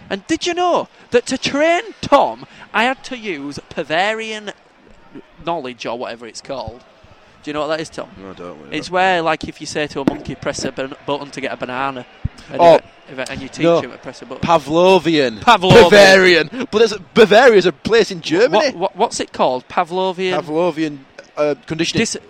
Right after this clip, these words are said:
Speaker 1: oh, conditioning.
Speaker 2: Come on, up there for that.
Speaker 1: That's knowledge.
Speaker 2: Up there for that. It's where, it's where the dogs drool, salivate, salivate when they hear the bell.
Speaker 1: Okay, so I'll do that again. So did you know that to teach Tom how to use this equipment, I used Pavlovian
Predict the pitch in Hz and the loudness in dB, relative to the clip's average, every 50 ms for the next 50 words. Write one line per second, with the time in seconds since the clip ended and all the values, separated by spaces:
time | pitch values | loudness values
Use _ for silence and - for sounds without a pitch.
0 | - - 151 143 - - 160 139 127 151 - - - 139 127 117 - _ _ _ | -6 -4 -4 -2 -2 -6 -12 -10 -10 -12 -12 -12 -14 -14 -14 -16 -16 _ _ _
1 | _ _ - - 135 107 85 80 - - 131 135 113 95 92 90 - 71 - 190 | _ _ -8 -6 -6 -6 -6 -10 -12 -10 -10 -10 -8 -10 -10 -10 -10 -8 -8 -8
2 | - - 131 123 147 151 127 - - - 123 - 110 101 104 107 - 85 69 71 | -8 -8 -12 -10 -10 -10 -12 -14 -14 -14 -12 -10 -10 -10 -10 -10 -12 -14 -16 -18
3 | 71 _ _ _ _ _ - _ - - 175 180 190 175 165 - 196 196 185 175 | -20 _ _ _ _ _ -20 _ -8 -2 -2 0 0 0 0 0 2 2 2 2
4 | - 190 196 185 156 - - - 156 180 180 175 165 147 147 135 - - - - | 4 4 4 4 2 -4 -6 0 2 2 2 2 2 0 -2 -4 -4 -8 -4 -2
5 | 156 160 160 143 151 139 131 - _ _ - - - 139 143 131 123 120 117 104 | -2 0 0 0 0 -2 -2 -4 _ _ -12 -8 -6 -4 -4 -4 -4 -6 -6 -6
6 | 110 110 110 117 117 110 104 107 104 107 104 - _ _ _ _ _ _ _ - | -8 -10 -10 -10 -10 -10 -10 -10 -10 -12 -12 -14 _ _ _ _ _ _ _ -20
7 | - - _ _ - - 160 - - 147 - - 131 127 135 135 131 123 101 123 | -20 -20 _ _ -2 0 0 2 2 0 0 0 -2 -2 -2 -2 -4 -4 -4 -6
8 | 123 120 117 113 - - - - - 240 247 214 - 339 330 311 302 349 349 359 | -8 -8 -10 -10 -14 -20 -12 -6 -2 -2 -2 -2 -2 -4 -4 -2 -4 -4 -2 0
9 | 370 381 370 359 - - 156 - 285 - - 302 - - - 349 349 - - - | 2 2 4 4 4 2 0 -4 -6 -6 -8 -6 -2 0 0 0 0 -2 -6 -6
10 | - 330 339 330 330 - - 294 302 349 349 330 269 311 285 - 302 - - 208 | -4 -2 0 0 -2 -2 -4 -4 -2 -2 -2 -2 -6 -8 -10 -10 -10 -10 -8 -6
11 | 202 175 - 147 143 143 156 - - - - - - - 190 190 196 214 220 220 | -6 -6 -6 -8 -10 -10 -12 -18 -20 -20 -18 -6 0 0 0 2 0 -2 -2 -4
12 | 202 - - - - 226 220 202 214 233 254 285 339 349 370 330 - 311 311 311 | -8 -12 -8 0 2 4 4 2 0 -4 -2 -2 0 0 -2 -2 -2 -4 -4 -2
13 | 311 320 294 285 | -4 -4 -6 -8